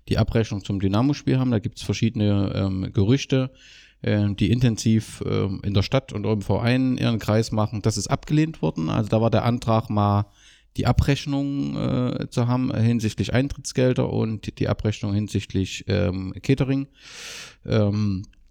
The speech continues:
das haben die Mitglieder angetre-, abgelehnt, haben gesagt, also, also da war, sollte nicht behand-, oder wollte nicht behandelt werden. Es ging dann auch sch-, um Spieltagsabrechnung und so weiter.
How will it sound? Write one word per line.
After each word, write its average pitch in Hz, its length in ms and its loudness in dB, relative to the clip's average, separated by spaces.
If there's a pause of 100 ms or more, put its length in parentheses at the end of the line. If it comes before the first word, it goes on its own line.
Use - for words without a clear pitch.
(280)
das 107 120 4
haben 113 140 4
die 101 220 6
Mitglieder 101 440 0
angetre-, 131 480 2
abgelehnt, 120 720 0
haben 104 180 0
gesagt, 101 460 0 (100)
also, 98 260 -2 (600)
also 92 180 -4
da 82 180 -2 (180)
war, 95 400 0 (240)
sollte 98 260 2
nicht 98 180 -2
behand-, 107 380 2
oder 85 180 -2 (320)
wollte 113 520 2
nicht 117 160 -2
behandelt 110 320 4
werden. 113 240 2 (560)
Es - 80 -16
ging 107 160 0
dann 95 140 2
auch - 140 -6
sch-, - 120 -12
um 98 160 0
Spieltagsabrechnung 104 920 0
und 90 120 -4
so 87 100 0
weiter. 143 460 0